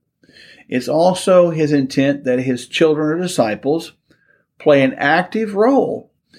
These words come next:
in bringing about health to the world through the healing power of the Holy Spirit within us. So we as God's children should believe and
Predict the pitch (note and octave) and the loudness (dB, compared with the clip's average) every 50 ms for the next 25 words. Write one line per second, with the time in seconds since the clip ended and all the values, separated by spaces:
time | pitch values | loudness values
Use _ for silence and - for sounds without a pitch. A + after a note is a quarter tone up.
0 | _ _ _ _ _ - C3 D3 C#3 B2+ A2 - B2+ D3 D#3+ F3 F3+ F#3+ G3+ G#3+ | _ _ _ _ _ 0 2 2 2 2 0 0 2 2 2 4 2 2 2 0
1 | A3+ A3 G#3 - _ _ _ - C#3 C#3+ D#3 D#3+ E3 D3 D3+ B2+ A#2+ A2+ A#2+ A#2+ | -2 -4 -8 -14 _ _ _ -10 -2 0 2 2 2 0 0 0 2 2 2 0
2 | - - F3 F3 C#3 A2+ A2+ A#2 B2+ B2 - - D3+ D3+ C#3+ C#3+ C#3 C3+ C3 C#3+ | -2 -4 -4 -2 -2 -2 -2 -2 -2 -2 -4 -4 -2 0 2 2 2 0 0 2
3 | F3+ A#3+ C#4 D4 B3 E3+ C3 A#2 A#2+ C3 C#3 C3+ - _ _ _ _ - - E3+ | 2 4 4 4 4 4 2 2 0 0 -2 -4 -8 _ _ _ _ -6 -2 2
4 | D#3+ E3 E3 E3 E3 D#3+ - - C#3 C#3+ C#3 C#3+ C#3 D3+ D#3 D3 C#3 - - D3+ | 4 4 6 4 4 0 0 -2 -2 0 0 0 0 2 0 0 0 0 -2 -2
5 | B2 A#2 A#2 E3 G3 G3 C#3+ B2 - - - C#3 B2 A#2+ B2 D3+ F3 G3 G3+ F3+ | -2 0 0 0 0 2 0 -2 -4 -4 -2 -2 -2 0 0 2 2 2 4 2
6 | E3+ D#3+ D#3+ - E3+ D#3+ D#3+ D#3 - - - A#2 A2+ B2+ C3 C3 - - C#3 C3 | 2 0 0 -2 0 0 0 -2 -4 -4 -2 -2 -2 -2 -4 -4 0 0 0 0
7 | A2+ G#2 G#2 A#2 A#2 A#2 D3 D3 D3 D#3+ E3 D3+ - B2+ C#3+ C3+ C3+ C3 | 0 -4 -4 -4 0 4 6 6 6 6 4 2 2 2 2 2 0 -2